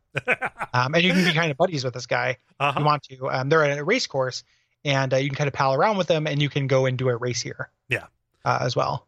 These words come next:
Speaker 1: I love the
Speaker 2: Yeah.
Speaker 1: descriptions of the different horses, like, where they're from as being a metaphor for the wars.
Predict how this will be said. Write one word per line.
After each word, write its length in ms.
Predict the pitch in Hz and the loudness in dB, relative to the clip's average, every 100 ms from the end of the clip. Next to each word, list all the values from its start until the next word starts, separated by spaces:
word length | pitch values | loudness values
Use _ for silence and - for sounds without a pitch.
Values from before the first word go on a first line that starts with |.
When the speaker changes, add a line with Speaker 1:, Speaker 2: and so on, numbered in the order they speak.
| - | -2
Speaker 1:
I 100 | 147 | 0
love 240 | 135 139 | 0 -2
the 60 | 143 | -2
Speaker 2:
Yeah. 60 | |
Speaker 1:
descriptions 580 | 123 - 131 147 131 120 | -4 -2 -2 0 -2 -2
of 100 | 120 | -2
the 60 | 113 | -2
different 300 | 113 131 - | -2 -4 -4
horses, 580 | 113 110 135 123 127 | -4 -2 -2 -2 -4
like, 160 | 113 107 | -4 -2
where 100 | 113 | -2
they're 160 | 107 101 | -2 -4
from 340 | 120 110 110 | -2 -2 -2
as 120 | 101 | -6
being 200 | - 110 | -8 -8
a 40 | 107 | -6
metaphor 420 | 101 101 - 104 | -4 -4 -4 -6
for 140 | 117 | -6
the 60 | 98 | -6
wars. 560 | 92 98 107 - - | -4 -4 -6 -8 -10